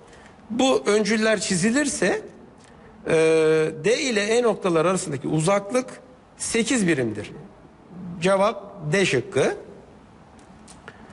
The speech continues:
On dokuzuncu soru yine bir düzenek sorusu. İşte bize, e, kareler verilmiş. Bu karelerin bazısını boyamış.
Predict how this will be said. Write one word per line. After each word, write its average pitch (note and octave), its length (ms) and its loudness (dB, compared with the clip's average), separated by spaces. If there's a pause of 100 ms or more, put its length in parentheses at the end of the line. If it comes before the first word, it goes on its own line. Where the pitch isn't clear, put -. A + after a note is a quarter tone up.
(720)
On C4+ 260 2
dokuzuncu B3 640 0
soru A#3 260 2
yine A#3 320 0
bir G3+ 140 0
düzenek A3 460 0
sorusu. E3 560 0
İşte G3 380 -2
bize, G#3 380 0
e, F3 360 2
kareler F#3+ 640 0
verilmiş. C3+ 460 0
Bu E3 100 0
karelerin E3 560 2
bazısını D3+ 680 0
boyamış. D3 560 0